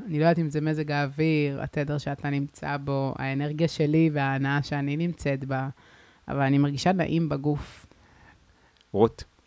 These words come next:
Speaker 2: אז בתור אחת שאחראית על ההנאה המינית שלך, וההנאה בכלל, רציתי להגיד שגם אני נהניתי, ואולי זה גם השפיע עליי, ואת יודעת מה?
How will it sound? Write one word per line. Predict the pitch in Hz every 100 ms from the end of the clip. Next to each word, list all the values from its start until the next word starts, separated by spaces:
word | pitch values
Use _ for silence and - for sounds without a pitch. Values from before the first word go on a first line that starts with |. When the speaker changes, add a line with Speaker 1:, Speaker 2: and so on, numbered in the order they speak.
| _ - - -
Speaker 2:
אז | 95
בתור | 90 117
אחת | 110 110
שאחראית | - 104 90 98 101
על | 101
ההנאה | 95 92 92 95
המינית | 95 92 95 101
שלך, | - 87 85 -
וההנאה | 80 85 87 90
בכלל, | 87 - 95 92
רציתי | 90 85 104
להגיד | 107 98
שגם | 104 95 90
אני | 87 95
נהניתי, | 92 87 85 85 95 110
ואולי | 95 87 87 90
זה | 82
גם | 87 87
השפיע | - - 85
עליי, | 80 82 104 113
ואת | 104
יודעת | 131 143
מה? | 190